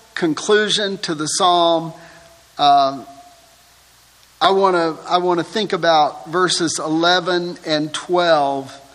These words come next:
when I lay my head on the pillow tonight to go to sleep. And that is this. So he, he builds it up, doesn't he?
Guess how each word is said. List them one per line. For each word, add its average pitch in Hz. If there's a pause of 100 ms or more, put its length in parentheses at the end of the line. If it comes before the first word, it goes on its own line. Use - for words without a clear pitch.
(560)
when 156
I 156
lay 170
my 160
head 160
on 151
the 139
pillow 147
tonight 127 (1160)
to 143
go 135
to 123
sleep. 143 (420)
And 131
that 147
is 123
this. 127 (1120)
So 170
he, 160
he 175
builds 196
it 190
up, 151
doesn't 147
he? 120